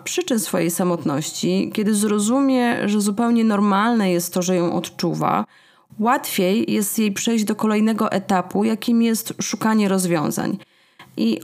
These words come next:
one mogą być bardzo różne, bo znowu zależą od tego, czym samotność jest spowodowana. I na przykład, jeżeli chodzi o barierę językową, to warto zadać sobie pytanie: co ja teraz jestem w stanie zrobić z tymi zasobami, które mam,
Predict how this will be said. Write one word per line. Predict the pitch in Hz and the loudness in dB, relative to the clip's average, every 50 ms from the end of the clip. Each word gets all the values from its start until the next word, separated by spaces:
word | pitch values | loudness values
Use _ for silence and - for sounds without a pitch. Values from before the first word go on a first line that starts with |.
| - | -2
one | - 277 311 349 | 0 0 2 2
mogą | 311 302 277 277 277 269 | 2 2 2 2 2 2
być | 247 262 226 226 | 2 2 2 2
bardzo | 208 220 208 208 202 190 196 190 | 2 2 2 2 2 2 2 2
różne, | 190 175 160 156 160 160 147 151 160 | 2 2 0 0 -2 -2 -2 -2 -2
bo | - - 196 190 190 196 - - | 0 0 2 2 2 0 0 -2
znowu | - 196 196 214 226 208 180 170 156 - - - | -2 0 2 2 2 2 2 0 -2 -4 -4 -2
zależą | 196 190 190 196 202 196 202 196 180 | 0 0 2 2 2 2 2 0 0
od | 180 185 - | -2 -4 -4
tego, | - - 202 190 175 196 196 190 190 185 190 - - - - | -4 -2 -2 0 2 2 2 4 2 2 0 -4 -12 -16 -6
czym | - 254 285 285 269 | -2 0 0 0 0
samotność | - 240 202 196 190 - - 180 175 | 0 0 0 0 0 0 -2 -2 -2
jest | 185 185 - | -2 -4 -4
spowodowana. | - - 175 170 170 165 165 165 156 156 131 127 - - - - - - - - - - - - _ - - - - | -4 -2 -2 -2 0 0 -2 -2 0 0 -2 0 -2 -2 -2 -4 -6 -12 -20 -20 -20 -20 -20 -20 _ -20 -20 -10 -4
I | - 214 226 226 - - | 0 2 2 2 2 2
na | 214 226 226 | 0 0 0
przykład, | 214 - - 196 - - - - | 0 -2 -2 -2 -2 -2 -2 0
jeżeli | 208 208 202 233 233 240 220 | 0 0 2 2 2 2 2
chodzi | 214 269 254 254 262 - - | 2 0 2 2 0 0 -2
o | - - 214 214 214 220 208 - - - - _ - - | -2 -2 0 0 0 -2 -4 -6 -14 -20 -20 _ -10 -4
barierę | - 185 190 185 202 208 208 208 202 | -2 0 2 2 2 2 2 2 2
językową, | 202 196 196 185 190 190 - 175 170 156 165 190 208 233 247 - - | 2 2 2 2 0 -2 0 -2 0 0 0 0 0 0 -2 -4 -4
to | - 226 | -4 -2
warto | 208 226 247 269 277 - 262 233 | 2 2 2 2 2 0 0 0
zadać | 214 208 190 196 190 | 0 0 -2 -2 -4
sobie | - - 190 185 180 | -4 -4 -2 -2 -2
pytanie: | 180 - 185 - 175 165 - - - - - 190 - - - - - - - - - - - | -2 -4 -4 -4 -4 -2 -2 -2 -2 -4 -4 -6 -8 -12 -20 -20 -20 -18 -20 -20 -20 -20 -14
co | - - - 233 226 247 277 294 - | -10 -6 -2 0 2 2 2 0 0
ja | - 214 220 208 190 196 196 | 0 2 2 4 4 2 2
teraz | 196 - 233 226 196 165 165 196 196 - | 0 0 2 2 2 2 2 0 -2 -2
jestem | 233 233 - - 277 262 | -2 -2 -2 -2 -4 -2
w | |
stanie | - - 254 233 220 208 | -2 0 2 2 2 2
zrobić | 196 196 190 180 160 147 - - - - - - - - | 2 2 2 2 0 0 -2 -4 -6 -6 -8 -12 -10 -10
z | - - - | -10 -8 -6
tymi | - - 269 294 302 277 | -2 0 0 2 2 0
zasobami, | 240 233 220 - 220 190 208 208 214 214 196 | 0 0 -2 -2 0 0 2 2 2 0 0
które | - - 208 208 202 | -2 -2 0 0 2
mam, | 208 190 170 156 - 202 240 277 | 2 2 2 2 2 2 0 -2